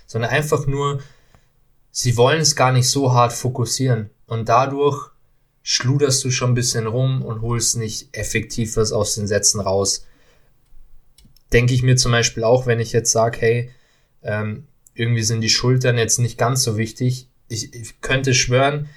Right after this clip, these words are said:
wenn ich Fokus auf die Schultern setze, würden mir acht Sätze genau dasselbe geben, wie wenn ich sag, äh,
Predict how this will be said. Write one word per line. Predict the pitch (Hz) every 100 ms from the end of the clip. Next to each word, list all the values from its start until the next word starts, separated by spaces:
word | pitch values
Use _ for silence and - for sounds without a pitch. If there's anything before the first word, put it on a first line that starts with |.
| - _ -
wenn | 123
ich | 127 -
Fokus | 147 147 135 135
auf | 123
die | 120
Schultern | - - 156 139
setze, | 131 127 127
würden | 120 117
mir | 107
acht | 135 - -
Sätze | 131 127 - 127 127 127
genau | 120 117 127
dasselbe | 127 - 120 120 110
geben, | 113 113
wie | 104
wenn | 110
ich | 110 -
sag, | 110 110 -
äh, | 117 120